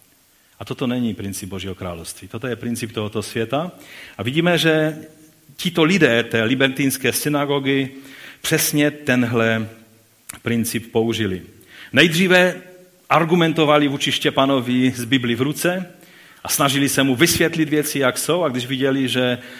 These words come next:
jeho argumenty nejde jen tak jednoduše vyvrátit, pak si řekli, on je nebezpečný falešný učitel. To, že je falešný učitel, jsme věděli, a teď už víme, že je nebezpečný falešný učitel, protože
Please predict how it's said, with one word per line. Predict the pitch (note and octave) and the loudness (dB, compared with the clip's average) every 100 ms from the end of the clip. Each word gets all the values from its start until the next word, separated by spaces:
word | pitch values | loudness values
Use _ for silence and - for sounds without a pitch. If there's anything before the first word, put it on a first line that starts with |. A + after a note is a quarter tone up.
| - - | -14 -6
jeho | A2+ C#3+ | -2 2
argumenty | C#3 B2 C3 B2+ C3 C3 B2+ B2 G#2 | 0 2 2 2 2 2 4 2 0
nejde | G2+ D3+ D#3 G#2 | -2 2 2 2
jen | G#2+ | 0
tak | G#2 G#2 | -2 -2
jednoduše | A2 A2 A2 A2 | -2 -2 -2 -4
vyvrátit, | G2+ G2+ G#2+ A2+ C#3 C#3+ - - - - - | -4 -2 -2 -4 -6 -8 -10 -20 -20 -20 -10
pak | - - | -4 -2
si | A#2+ | 0
řekli, | A#2 A#2 A#2 A2 A2 - - - _ _ _ _ - - - _ | -2 -2 -2 -2 -4 -18 -20 -20 _ _ _ _ -20 -20 -20 _
on | A#2+ B2+ | 0 2
je | A2+ G2+ G2 | 2 0 -4
nebezpečný | G2 B2 D3 - D#3 - D#3 D#3 | -4 2 2 2 0 2 0 2
falešný | D3+ D3+ - D3+ | 2 2 0 -2
učitel. | D3+ E3 F3 | -2 -2 -2
To, | D#3+ D#3+ | 0 2
že | |
je | D#3+ | 4
falešný | F3 E3 - E3 | 4 4 2 -2
učitel, | D3+ D#3+ | 0 -2
jsme | - D3 | 0 0
věděli, | D3 C#3 C3+ A2+ | 2 2 2 2
a | |
teď | G#2+ C3+ | 0 0
už | C#3 | 0
víme, | C#3 C#3+ | 2 2
že | B2+ | 2
je | C3 | 2
nebezpečný | D3+ F3+ F3 C#3 B2 B2 | 4 4 2 0 -2 -2
falešný | A#2 G#2+ G#2 A2 | 0 -2 -2 -4
učitel, | A2+ C3+ B2+ D3 E3+ | -4 -4 0 0 0
protože | B2 A#2 A2+ A2+ | -4 -4 -2 -2